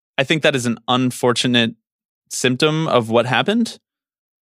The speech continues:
but I think it reiterates, and I think it should not go unsaid, that baseball has a gigantic race problem in its managerial hiring and in its front office hiring.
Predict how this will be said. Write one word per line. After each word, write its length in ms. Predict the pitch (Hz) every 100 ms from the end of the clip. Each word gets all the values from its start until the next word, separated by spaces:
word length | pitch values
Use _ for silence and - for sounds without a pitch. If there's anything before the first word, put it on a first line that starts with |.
| _ _ -
but 300 | 127 139 -
I 80 | 127
think 200 | 170 160
it 140 | 135
reiterates, 840 | 120 123 131 127 113 110 - - - _ _ -
and 100 | 120
I 60 |
think 180 | 110 143
it 60 | 117
should 160 | 117
not 280 | 117 120 -
go 180 | 123 117
unsaid, 640 | 107 107 - 139 104 107 _ _ _ _ _ _
that 320 | 117 113 110 - _ _ _ _ _ _ _ _ _
baseball 340 | 131 160 226 196
has 140 | 175
a 60 | 135
gigantic 760 | 113 104 110 123 151 147 - _ _ _ _ _
race 280 | 110 110 139
problem 520 | - 196 226 233 220 _
in 140 | - 120
its 340 | 117 - -
managerial 640 | 120 120 113 127 131 139 117
hiring 460 | 107 147 196 196
and 200 | - 117
in 120 | 113 120
its 320 | 120 - - _ _ _
front 220 | - 123 113
office 300 | 117 139 -
hiring. 500 | 107 123 160 175